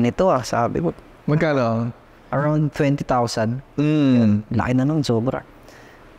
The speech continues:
Speaker 1: "Laki nito, ah. Paano ko gagawin to lahat?" "O sige, andyan na nga pala yung mga kaibigan ko. Tara, tara, tara, tara, tara.
Speaker 2: Mm.
Speaker 1: Gawin natin to."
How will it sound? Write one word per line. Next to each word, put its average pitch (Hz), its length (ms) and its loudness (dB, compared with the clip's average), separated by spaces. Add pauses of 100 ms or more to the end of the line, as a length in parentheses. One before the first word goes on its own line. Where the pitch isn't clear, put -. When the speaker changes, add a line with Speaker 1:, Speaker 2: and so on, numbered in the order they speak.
(100)
Speaker 1:
"Laki 123 160 2
nito, 143 320 0
ah. 156 80 0
Paano 170 320 -2
ko 165 80 -2
gagawin 151 400 -2
to 143 80 0
lahat?" 143 240 -4 (800)
"O 123 80 -6
sige, 151 320 0 (320)
andyan 120 240 2
na 123 160 -2
nga 120 80 -6
pala 123 160 0
yung 123 160 2
mga 117 60 0 (100)
kaibigan 113 400 0
ko. 113 80 -4
Tara, 131 320 -2
tara, 135 320 -4
tara, 139 240 -2
tara, 147 240 -2
tara. 135 160 -2
Speaker 2:
Mm. 131 320 2
Speaker 1:
Gawin 139 60 0
natin 139 260 -2
to." 143 160 0